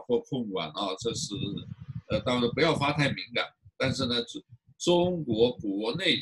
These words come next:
啊，现在国内很多喜欢翻墙，这个加推特，一下加好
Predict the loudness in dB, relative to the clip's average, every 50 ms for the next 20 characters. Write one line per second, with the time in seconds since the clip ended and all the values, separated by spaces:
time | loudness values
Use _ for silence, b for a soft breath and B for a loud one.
0 | -2 -4 -2 -2 0 0 0 -2 -2 0 0 0 0 2 2 2 4 4 4 2
1 | 2 -2 -6 -4 -4 -2 -2 -2 -2 -2 -2 -2 0 0 0 0 0 -2 -4 -4
2 | -4 -4 -6 -8 -8 -4 -2 -2 -2 -2 -2 -2 -2 -2 -2 -2 -2 -2 -2 0
3 | 0 0 0 0 0 -2 -2 -2 -2 0 0 -2 -2 -2 -4 -8